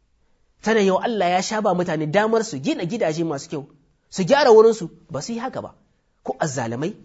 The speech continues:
Allah ya haɗa su da azzalimai kuma shi ma duk laifinsu ne, ba su bin shi. Kusan za mu iya ce,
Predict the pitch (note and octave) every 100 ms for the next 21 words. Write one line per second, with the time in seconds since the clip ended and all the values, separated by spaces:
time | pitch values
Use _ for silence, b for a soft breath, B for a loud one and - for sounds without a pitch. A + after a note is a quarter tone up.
0 | _ _ _ _ _ _ _ _ _ _
1 | _ _ _ _ _ F#3+ A3+ F#3 F#3+ G#3+
2 | G3+ F#3+ F#3 D3 D#3 D3+ F3+ F3 G3 G3+
3 | A3 G#3 G#3+ C4 G3+ G3+ E3 - - C#3
4 | A3 A#3+ G#3 G3+ E3+ F#3 - _ _ _
5 | _ _ _ F3+ G3 G3+ G3 F#3+ E3 C#3+
6 | C#3 C3